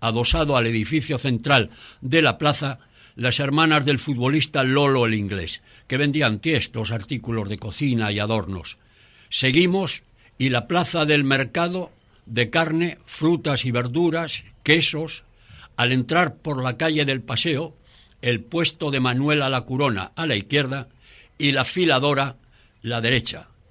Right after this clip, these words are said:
y detrás el mercado del pescado. En otra ocasión nombraremos a los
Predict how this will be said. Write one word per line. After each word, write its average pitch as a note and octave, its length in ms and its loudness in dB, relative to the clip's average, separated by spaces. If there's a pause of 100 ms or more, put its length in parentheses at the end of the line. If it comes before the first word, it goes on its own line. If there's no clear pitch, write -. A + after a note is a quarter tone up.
y C3 120 -2
detrás C3+ 560 0 (320)
el B2 160 -2
mercado A2+ 400 -2
del B2 160 -2
pescado. A2 500 -4 (280)
En C#3 180 0
otra C#3 240 0
ocasión B2+ 540 -2 (260)
nombraremos A#2+ 1000 0
a A2+ 140 0
los D3 380 0